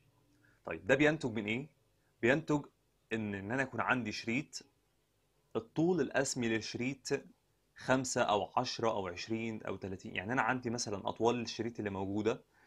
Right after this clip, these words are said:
يا إما بخمسة متر، طول شريط خمسة متر، يا إما عشرة متر،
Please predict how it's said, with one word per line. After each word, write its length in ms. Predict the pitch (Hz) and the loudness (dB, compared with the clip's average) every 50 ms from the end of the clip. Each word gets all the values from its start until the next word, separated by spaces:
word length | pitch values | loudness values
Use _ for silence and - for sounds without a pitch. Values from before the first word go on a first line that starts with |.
| - - - _ _ _ - | -20 -20 -20 _ _ _ 0
يا 100 | 110 123 | 2 2
إما 120 | 143 139 | 2 2
بخمسة 340 | - - 131 131 - - 110 | 0 0 -2 -2 -2 0 0
متر، 240 | 110 120 - - - | -2 -2 -2 -4 -8
طول 280 | - - - 123 117 | -8 -2 -2 -2 -2
شريط 220 | - - 120 117 113 | 2 2 2 0 2
خمسة 300 | 117 113 113 110 - 107 | -2 -4 -4 -2 -2 0
متر، 320 | 104 113 113 - - 110 | 0 -2 -2 -2 -2 0
يا 40 | 107 | 0
إما 160 | 113 110 101 | 0 0 0
عشرة 380 | 90 113 120 - - - 110 101 | 0 0 0 0 -2 -4 -2 0
متر، 380 | 107 107 - _ _ - _ | 0 -2 -2 _ _ -20 _